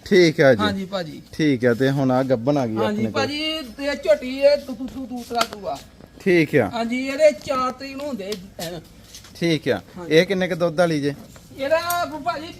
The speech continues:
Speaker 2: ਪ-, ਪਹਿਲਾਂ ਝੋਟੀ ਦਾ ਦੁੱਧ ਦਸ ਕਿਲੋ ਦਾ ਰਿਕਾਰਡ ਰਿਹਾ।
Speaker 1: ਅੱਛਾ।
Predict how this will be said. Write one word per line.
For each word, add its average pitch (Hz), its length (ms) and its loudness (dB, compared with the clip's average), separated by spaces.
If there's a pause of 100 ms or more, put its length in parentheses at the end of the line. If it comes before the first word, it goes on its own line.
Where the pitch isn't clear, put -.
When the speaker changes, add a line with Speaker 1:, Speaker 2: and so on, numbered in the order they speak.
(120)
Speaker 2:
ਪ-, 330 60 -10
ਪਹਿਲਾਂ 330 380 -8
ਝੋਟੀ 359 380 -10
ਦਾ 294 140 -6
ਦੁੱਧ 285 240 -10
ਦਸ 277 360 -6
ਕਿਲੋ 294 160 -6
ਦਾ 294 120 -2
ਰਿਕਾਰਡ 262 280 -6
ਰਿਹਾ। 196 280 -12 (260)
Speaker 1:
ਅੱਛਾ। 143 340 2